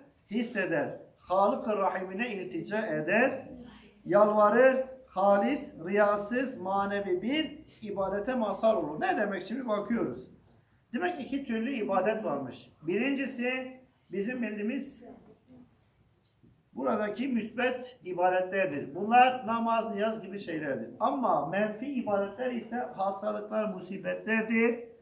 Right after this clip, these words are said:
Burada bu musibetlerde insan ne yapıyor? Acizliğini, zayıflığını, güçsüzlüğünü hisseder. Allah'a, Halık-ı Rahim'e iltica eder. Ve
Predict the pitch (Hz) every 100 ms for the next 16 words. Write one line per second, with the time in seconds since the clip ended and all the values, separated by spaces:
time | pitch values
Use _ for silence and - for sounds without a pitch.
0 | _ _ _ 220 302 247 214 196 277 254
1 | 226 226 214 214 208 202 214 202 226 240
2 | 269 247 - 226 285 - - _ - 165
3 | 190 160 190 175 165 185 190 190 190 185
4 | 180 180 185 180 185 185 180 175 180 -
5 | 196 170 170 165 226 - 220 254 285 285
6 | - - _ _ - 170 185 180 175 180
7 | 185 190 165 165 175 180 214 190 185 165
8 | 180 202 269 277 175 175 170 185 - 214
9 | 220 220 156 156 123 - - - _ _
10 | _ _ _ _ _ _ _ _ _ _
11 | _ _ _ _ _ _ _ 147 220 294
12 | 294 -